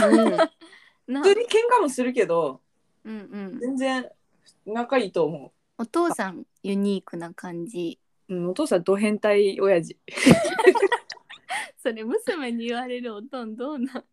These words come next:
Speaker 3: どうなんやろな、喜んでると思う。
Speaker 1: <laughs> ド変態やからな。
Speaker 3: そうそうそうそう。言われて喜ぶんよ、これで。<laughs> なんか遊びに来た友達に、が、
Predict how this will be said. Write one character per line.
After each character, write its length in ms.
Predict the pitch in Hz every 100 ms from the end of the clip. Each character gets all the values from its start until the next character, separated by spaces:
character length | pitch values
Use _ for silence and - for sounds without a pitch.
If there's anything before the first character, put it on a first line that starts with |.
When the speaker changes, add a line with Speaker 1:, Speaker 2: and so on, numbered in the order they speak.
| _
Speaker 3:
ど 280 | 196 247 226
う 20 |
な 80 | 180
ん 40 |
や 60 | 147
ろ 60 | 143
な、 80 | 127 190 202
喜 120 | 202
ん 20 |
で 80 | 180
る 80 | 180
と 100 | -
思 140 | -
う。 60 | - _ _ 269 719 494 - 302 330 247 - - -
Speaker 1:
<laughs> 0 |
ド 140 | 254 262
変 200 | 269 247
態 140 | 226
や 80 | 196
か 160 | 220
ら 60 | 170
な。 80 | 214
Speaker 3:
そ 100 | 190
う 20 |
そ 140 | 180 165
う 20 |
そ 160 | - 156
う 100 | - _ _ -
そ 60 |
う。 40 | 208
言 80 | 277
わ 120 | 302
れ 80 | 233
て 80 |
喜 100 | 185
ぶ 400 | 269 285 285 254
ん 20 | 196
よ、 120 | 135
こ 80 | 147
れ 100 | -
で。 180 | - _ - - 831 - - - - - - - _ _
<laughs> 120 | - 214 - 208 - - - _ - - - - _
な 80 | 226
ん 20 |
か 180 | 202 196
遊 100 | 254
び 80 | 247
に 100 | 240
来 140 | 247 262
た 120 | 208
友 220 | 208 190
達 300 | 190 185 180
に、 320 | 180 175 175 -
が、 280 | 175 196